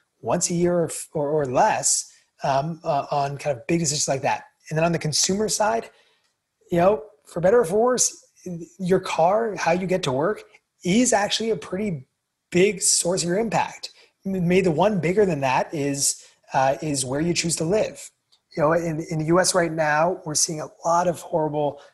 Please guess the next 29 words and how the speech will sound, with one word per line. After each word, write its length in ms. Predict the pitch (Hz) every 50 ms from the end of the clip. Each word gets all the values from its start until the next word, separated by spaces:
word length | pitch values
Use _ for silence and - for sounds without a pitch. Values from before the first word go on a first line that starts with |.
| _ _ -
uh, 140 | 160 143 135
wildfires. 840 | 117 113 117 120 131 147 175 185 - - - 165 165 175 175 175 -
We're 60 | -
seeing 160 | - 170 143
a 40 | 120
lot 120 | 123 139
of 100 | 135 131
horrible 340 | - - - 127 113 107 113
droughts. 760 | - - 139 131 127 143 170 208 202 - - - - - - - - - _ _
You 100 | 170 151
know, 60 | 139
if 180 | 135 - - 190
you 60 | 175
think 220 | - - 196 170
about 380 | 180 151 147 139 139 139 - - - _ _ _ _ _ _
the 100 | - 160
decisions 480 | 151 156 - - 196 190 202 226 185 -
someone 300 | - 165 170 170 160 143
makes 500 | 131 123 127 - - - - - - - _ _ _ _ _ _ _ _ _ _ _ -
on 180 | 156 147 143 127
what 220 | 147 220 - -
part 420 | - - - 175 170 175 185 175 -
of 340 | 165 143 135 135 127 123 -
the 60 | - 165 160
U 40 | 151
S 180 | 147 - - -
to 80 | -
live 280 | 131 127 131 123 113 110
in, 340 | 92 - 131 143 165 170